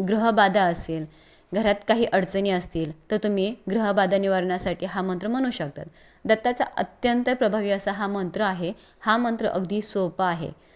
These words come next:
मंत्र तुम्हाला जास्त वेळा जप करावा लागणार आहे. नित्य तुम्हाला हा मंत्र एक हजार आठ वेळा म्हणायचा आहे. आणि मंत्र असा आहे, "ओम द्राम दत्तात्रेयाय नमः." "ओम द्राम दत्तात्रेयाय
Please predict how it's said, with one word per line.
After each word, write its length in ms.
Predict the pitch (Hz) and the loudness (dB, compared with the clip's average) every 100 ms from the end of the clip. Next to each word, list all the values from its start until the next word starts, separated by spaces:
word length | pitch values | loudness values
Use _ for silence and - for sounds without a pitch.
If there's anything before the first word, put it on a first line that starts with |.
| _ _ _ _ | _ _ _ _
मंत्र 360 | 196 190 190 220 | -2 0 0 0
तुम्हाला 340 | 240 214 208 190 | 0 0 0 2
जास्त 340 | 190 180 - | 0 0 -2
वेळा 240 | 214 208 190 | 0 2 2
जप 220 | 185 196 196 | 2 0 0
करावा 240 | 190 180 160 | 0 0 0
लागणार 340 | 151 151 147 | -2 -4 -6
आहे. 220 | 139 175 - _ _ _ 202 | -8 -12 -14 _ _ _ -4
नित्य 380 | 208 202 262 | -4 0 2
तुम्हाला 380 | 262 254 220 214 | 4 4 2 0
हा 180 | 208 208 | 0 -2
मंत्र 480 | 208 202 190 180 175 - _ _ - | -2 -2 -4 -4 -4 -8 _ _ 2
एक 200 | 208 - | 2 2
हजार 300 | 196 175 185 - | -4 -2 -4 -2
आठ 300 | 170 185 185 | 0 0 0
वेळा 220 | 190 185 | -2 -2
म्हणायचा 420 | 214 185 143 - 143 | -2 -6 -8 -8 -12
आहे. 200 | 147 147 _ _ - - | -12 -16 _ _ -20 -8
आणि 160 | - 196 | -2 0
मंत्र 400 | 185 180 180 233 | 2 0 2 4
असा 280 | 202 214 196 | 4 4 0
आहे, 260 | 175 170 190 _ _ - | 0 -4 -6 _ _ 2
"ओम 400 | 220 240 254 240 | 4 4 4 4
द्राम 380 | 202 180 180 190 - | 4 2 2 -2 -2
दत्तात्रेयाय 840 | 190 196 190 180 - 180 175 185 233 - _ - | 0 0 0 -2 0 0 0 -2 -6 -12 _ -6
नमः." 300 | 175 151 143 - _ _ _ - _ - | -4 -4 -6 -12 _ _ _ -20 _ 2
"ओम 380 | 190 208 254 254 | 4 4 2 -2
द्राम 480 | 170 180 160 185 277 - | -4 -4 -2 -4 -8 -8
दत्तात्रेयाय 880 | 185 190 - 190 190 202 185 175 | 0 0 0 -2 0 0 2 0